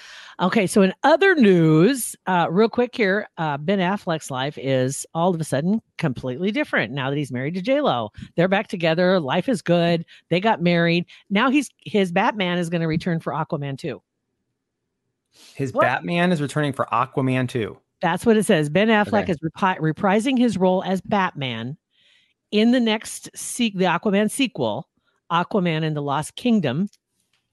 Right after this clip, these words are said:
Speaker 1: This was just announced by Jason Momoa, and there's a picture of these two hugging on each other. I mean,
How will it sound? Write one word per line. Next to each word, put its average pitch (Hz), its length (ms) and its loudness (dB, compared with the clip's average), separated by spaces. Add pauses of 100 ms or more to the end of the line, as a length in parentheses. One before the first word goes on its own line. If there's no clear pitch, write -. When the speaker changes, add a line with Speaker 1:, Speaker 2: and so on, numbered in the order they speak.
(260)
Speaker 1:
This 180 220 0
was 180 120 -2
just 185 280 -4
announced 170 340 -2
by 180 100 0
Jason 165 420 2
Momoa, 233 640 4 (500)
and 175 100 0
there's 175 180 2
a 170 40 -2
picture 180 400 -2
of 156 100 0
these 147 180 -4
two 160 180 -4
hugging 156 280 -2
on 120 120 -6
each 120 180 -8
other. 113 260 -8 (920)
I 147 80 -8
mean, 135 320 -6